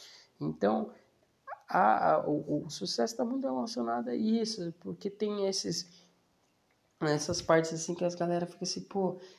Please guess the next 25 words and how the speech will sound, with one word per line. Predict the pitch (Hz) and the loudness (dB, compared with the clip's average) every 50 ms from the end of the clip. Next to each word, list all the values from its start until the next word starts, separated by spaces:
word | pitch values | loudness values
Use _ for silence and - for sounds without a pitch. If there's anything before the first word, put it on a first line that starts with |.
| _ _ - | _ _ -12
né, | 160 160 147 151 156 160 156 147 147 - - - - _ _ - | -8 -4 -2 0 0 0 0 0 -2 -6 -10 -16 -20 _ _ -10
"Ah, | - 175 190 208 202 196 190 175 | -6 -4 -2 -2 0 0 -2 -2
mas | 175 170 170 170 165 - - - _ _ _ _ _ _ _ _ _ _ _ _ _ _ | -4 -4 -6 -6 -6 -8 -10 -14 _ _ _ _ _ _ _ _ _ _ _ _ _ _
se | _ - - - - - - - 196 - - - - - 185 | _ -20 -18 -14 -12 -10 -10 -10 -10 -12 -12 -12 -12 -12 -12
fulano | - - - 202 196 202 208 | -6 -2 0 2 2 2 2
de | 190 196 190 | 0 -2 -4
tal | - 202 196 202 202 196 - | -4 -2 -2 -2 -4 -6 -8
conseguiu, | - - 214 202 - - 196 160 - 180 190 208 233 254 247 240 240 233 220 208 143 | -8 -6 -6 -4 -4 -4 -6 -4 0 2 4 4 4 4 4 2 2 2 0 0 -2
e | 143 143 - - 135 - - - | -4 -6 -8 -10 -10 -6 -4 -4
aí, | 180 190 196 196 190 | -2 -2 -2 -2 -4
pô, | 190 214 208 | -2 -2 -4
o | 202 | -2
cara | 202 - 214 214 208 | -2 0 0 0 0
é | 190 | -2
foda", | - - - 202 202 208 208 202 196 190 180 170 | -4 -6 -4 -2 0 2 2 2 2 2 2 0
e | 160 160 165 165 165 175 180 | -2 -2 -4 -4 0 2 4
aí | 180 185 190 | 4 4 4
você | 190 - - 196 | 2 2 0 -2
conseguiu | 196 - - 185 190 - 190 180 185 180 180 | 0 -2 -2 -2 -2 -2 0 2 4 6 6
algo, | 175 175 175 175 180 | 6 4 2 0 -4
por | - - 180 | -4 -4 -4
exemplo, | 170 175 170 170 170 | -2 -2 -4 -4 -4
que | - 180 | -4 -4
às | 170 170 | -4 -2
vezes, | 170 175 170 170 165 160 - - - - - | -2 -2 -2 -4 -4 -4 -4 -6 -6 -10 -14